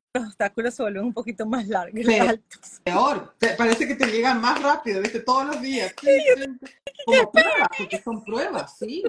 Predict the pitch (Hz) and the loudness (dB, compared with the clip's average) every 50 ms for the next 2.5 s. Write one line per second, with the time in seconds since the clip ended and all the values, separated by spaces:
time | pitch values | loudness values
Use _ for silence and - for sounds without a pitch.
0 | - - 165 147 120 - 147 190 269 - - 233 - - 143 151 175 226 240 262 | -6 -6 -10 -16 -14 -14 -14 -14 -12 -10 -10 -12 -12 -12 -12 -12 -10 -10 -10 -10
1 | - - 185 196 233 240 190 131 156 170 _ _ _ 147 - _ 135 139 156 185 | -10 -12 -12 -12 -10 -10 -10 -12 -14 -18 _ _ _ -20 -20 _ -16 -14 -14 -12
2 | 202 233 226 226 190 190 180 160 147 165 | -12 -14 -14 -14 -14 -14 -14 -12 -14 -16